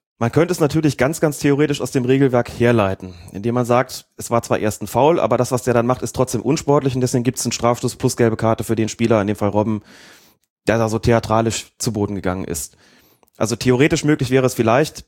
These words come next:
in der Praxis gibt es das gar nicht, wirklich nie. Man sagt, wenn es ein Foul war, ist es ein Foul und was der Spieler danach macht,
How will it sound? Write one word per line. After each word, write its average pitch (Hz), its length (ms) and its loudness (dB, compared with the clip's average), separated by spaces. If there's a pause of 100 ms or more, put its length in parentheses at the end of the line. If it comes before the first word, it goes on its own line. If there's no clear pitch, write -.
in 123 60 -6
der 123 100 4
Praxis 139 420 -2
gibt - 180 -2
es 139 100 -10
das - 220 -6
gar 123 200 -2
nicht, - 360 -12 (280)
wirklich 131 360 -4
nie. 135 320 0 (420)
Man 117 100 -2
sagt, 131 180 2
wenn 123 140 4
es 127 120 -4
ein 107 120 -4
Foul 165 320 2
war, 180 180 2
ist 131 140 0
es 123 120 -6
ein 113 60 -6
Foul 143 360 2
und - 120 -4
was 123 140 -2
der 127 80 -4
Spieler 120 260 0
danach 113 340 2
macht, - 360 -6